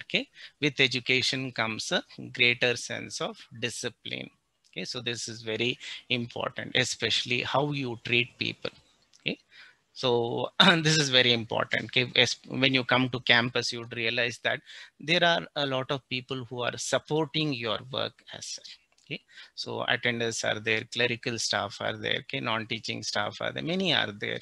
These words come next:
as such. So how to interact with them? Okay, so all that discipline probably would come, okay,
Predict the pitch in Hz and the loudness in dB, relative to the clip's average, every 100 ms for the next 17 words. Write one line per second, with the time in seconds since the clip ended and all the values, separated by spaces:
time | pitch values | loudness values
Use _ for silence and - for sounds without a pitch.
0 | - - - - - - - - - 131 | -4 -4 -6 -12 -14 -16 -16 -16 -8 0
1 | 160 190 190 196 190 139 135 - 147 143 | 2 2 0 -4 0 -2 -2 2 4 4
2 | - 117 107 117 113 - - - _ _ | 2 -4 -4 -2 -4 -4 -16 -20 _ _
3 | - 190 _ - - - 143 160 226 202 | -8 -8 _ -20 -20 -8 2 4 4 2
4 | 180 - - 135 131 156 - 160 160 147 | 0 -2 -6 -4 -2 -2 -2 -2 -2 -4
5 | 127 127 127 135 143 135 127 - - 120 | -4 -4 -6 -4 -4 -4 -8 -2 2 2
6 | - - _ _ - 175 | 0 -12 _ _ -4 -4